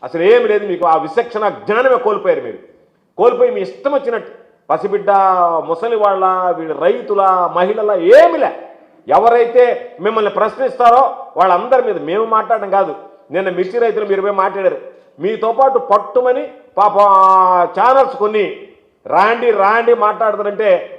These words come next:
ఒక్కరు కూడా జగన్మోహన్ రెడ్డి గారు అక్కడికి పోయిన దానికి ప్రశ్నిస్తున్నారు. జగన్మోహన్ రెడ్డి గారు అసెంబ్లీకి ఎందుకు బాలేదంటున్నారు. మిర్చి రైతులకు రేటు వస్తుందనేటువంటి మాట మాట్లాడారు, ఆ ధైర్యం చేయలేకపోయారు మీరు.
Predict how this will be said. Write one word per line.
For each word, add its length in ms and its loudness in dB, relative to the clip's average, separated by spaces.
ఒక్కరు 280 -2
కూడా 100 2
జగన్మోహన్ 420 0
రెడ్డి 160 -2
గారు 140 2
అక్కడికి 280 -4
పోయిన 240 2
దానికి 240 0
ప్రశ్నిస్తున్నారు. 600 -8
జగన్మోహన్ 380 0
రెడ్డి 140 2
గారు 180 2
అసెంబ్లీకి 400 -2
ఎందుకు 220 -2
బాలేదంటున్నారు. 560 0
మిర్చి 240 -6
రైతులకు 360 -2
రేటు 220 -2
వస్తుందనేటువంటి 640 -8
మాట 120 -4
మాట్లాడారు, 480 -4
ఆ 40 2
ధైర్యం 300 4
చేయలేకపోయారు 500 0
మీరు. 100 -16